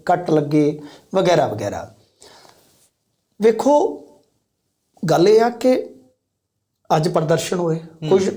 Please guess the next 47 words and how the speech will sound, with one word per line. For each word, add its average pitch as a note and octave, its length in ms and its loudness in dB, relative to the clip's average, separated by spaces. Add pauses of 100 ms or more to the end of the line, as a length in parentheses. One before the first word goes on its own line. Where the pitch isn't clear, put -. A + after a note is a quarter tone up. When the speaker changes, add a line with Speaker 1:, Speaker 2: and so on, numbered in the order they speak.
(140)
Speaker 1:
ਸਿਨੇਮਾ D#3 480 2
ਮਾਲਕ E3 340 2
ਤੇ F3 120 -2
ਪਹਿਲਾਂ E3+ 300 0
ਹੀ E3+ 40 2
ਹੱਥ E3 260 -2
ਖੜੇ D3+ 160 2
ਕਰ C#3+ 160 0
ਗਏ D3+ 140 0
ਸੀ D#3+ 120 -2
ਕਿ D#3+ 200 2
ਅਸੀਂ D3+ 220 0
ਐਮਰਜੈਂਸੀ C3+ 520 -2
ਤੋਂ C3+ 420 -4
ਉਦਾਂ C#3 160 -2
ਹੀ B2+ 60 -2
ਚੰਗੇ G#2+ 340 -8
ਆ। A#2+ 60 -8
Speaker 2:
ਬਿਲਕੁਲ। A#2+ 400 -8 (920)
Speaker 1:
ਤੇਰੇ D3+ 240 2
ਨਾਲੋਂ C#3 240 -2
ਤਾਂ C3+ 140 -2
ਬੇਕਦਰੇ B2+ 560 -2
ਅਸੀਂ B2 240 -6
ਐਵੇਂ B2 240 -8
ਹੀ - 0 -
ਚੰਗੇ A#2+ 380 -8
ਆ। - 20 -8
Speaker 2:
ਜੀ। A2 420 -8 (960)
Speaker 1:
ਤਾਂ B3+ 100 4
ਕੁਝ B3 260 4
ਨੇ C#4+ 460 0 (260)
ਮਨ D#3+ 240 2
ਬਣਾਇਆ A3 320 4
ਸੀਗਾ A3 240 2
ਕਿ A3 100 0
ਚਲੋ A#3 260 4
ਰਿਲੀਜ਼ F3+ 300 2
ਕਰਨ F3+ 200 2
ਦੇ F#3+ 80 2
ਵਿੱਚ F3+ 180 0
ਕੀ F#3 200 0
ਹਰਜ D3 320 0
ਆ, D3+ 60 2
ਕਰ C#3+ 160 0
ਲੈਂਦੇ C#3 300 -2
ਆ। D#3 80 -10